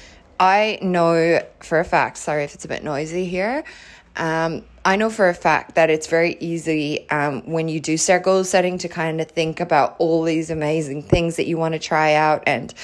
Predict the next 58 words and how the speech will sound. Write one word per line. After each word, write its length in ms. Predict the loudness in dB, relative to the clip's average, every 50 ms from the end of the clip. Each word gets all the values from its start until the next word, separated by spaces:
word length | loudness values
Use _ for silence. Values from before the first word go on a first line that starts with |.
| -16 -16 -18 -20 -20 -2
have 200 | 0 2 2 2
a 60 | 2
bucket 360 | 2 2 2 4 2 2 4
list 280 | 6 4 4 4 2 -2
as 100 | 0 2
long 200 | 2 2 2 2
as 80 | 2
your 180 | 2 2 2 2
arm. 200 | 0 0 0 2
But 300 | 4 4 4 2 -2 -10 _ _ _ _ _ _ _ -12 -12 -2 2
what 200 | 2 2 4 4
you 100 | 4 4
want 140 | 4 2
to 60 | 2 2
do 180 | 2 2 2
is 140 | 2 2 0
you 80 | 0 0
want 140 | 0 0
to 60 | 0 -2
just 200 | -4 -6 -8 -8
pick 200 | -10 -10 -8 -8
two 240 | -8 -6 -6 -6
things 340 | -4 -4 -4 -4 -4 -6 -6
maximum. 680 | -4 -4 -4 -4 -4 -8 -6 -2 0 0 0 0 -2 -4 -10 -14 -18 -18 -16 _ 2
The 80 | 4
way 100 | 4 6
I 120 | 4 2 0
divide 380 | -2 0 2 4 4 4 2
this 300 | 0 -2 -2 -2 -4 -2 0
is 240 | 0 2 2 0 -2
by 320 | 0 2 2 4 4 2 2
one 320 | 0 0 -2 -2 -2 -4
career, 340 | -4 -2 -2 0 2 2 0
business, 460 | 2 0 0 0 -2 -6 -8 -8 -4
or, 340 | -4 -2 -2 -2 -4 -6 -10 _ _ _ _ _ _ _ _ _ _ 0
or 140 | 0 2 2
anything 400 | 0 -2 -2 -4 -4 -4 -4 0
that's 300 | 0 0 0 0 -4 -8
financial 720 | -6 -4 -4 -2 -2 -2 -4 -4 -6 -4 -2 0 0 0 0
related, 540 | 0 0 2 2 2 2 4 2 2 2 0
so 160 | -2 0 2
that 280 | 2 2 0 0 -4 -12 -18 -20 -20 -20 -20 _
you 200 | -8 -4 -4 -2
know 460 | 0 2 2 4 4 4 4 4 2 0
where 260 | 0 2 4 4 4
you're 140 | 4 4 2
going, 360 | 2 2 2 2 0 0 0
what 180 | 0 0 0
you're 100 | 0 -2
aiming 420 | -2 -2 -2 -2 -2 -2 -4 -6 -8
for, 320 | -8 -2 0 0 0 0 0
and 120 | -4 -2 -2
what 200 | -2 -2 0 -2
your 100 | -2 -2
real 240 | 0 2 2 2 0
goals 460 | 0 2 2 2 2 2 0 2 2
are 160 | 4 4 4
there. 340 | 4 4 4 4 4 2